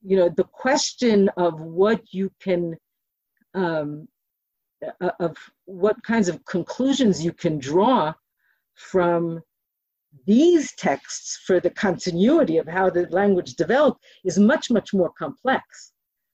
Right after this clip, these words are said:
right? Um, and so, you know, this is something which, you know, we at Hebrew University started actually looking at. It's a, it's a huge task,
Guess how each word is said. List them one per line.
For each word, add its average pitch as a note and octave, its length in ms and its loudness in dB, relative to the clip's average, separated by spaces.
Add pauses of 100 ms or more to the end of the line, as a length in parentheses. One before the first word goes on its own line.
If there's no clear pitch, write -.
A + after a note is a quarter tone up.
(140)
right? E3+ 320 -4 (460)
Um, E3 600 -2
and E3+ 140 0
so, F3 500 2
you G#3 100 -2
know, G3+ 60 0
this C#4 220 -2
is C4+ 100 -2
something B3+ 400 0
which, G3 300 2
you G#3 100 0
know, F3+ 140 4
we F#3 160 2
at F#3 60 4
Hebrew F#3 200 0
University F3 420 -2
started E3 760 -2
actually D#3+ 520 -12
looking G3+ 360 -2
at. C#3+ 160 0
It's - 180 -4
a, D#3+ 160 -2
it's F3 320 -10
a F3+ 60 0
huge A3+ 380 -2
task, - 420 -6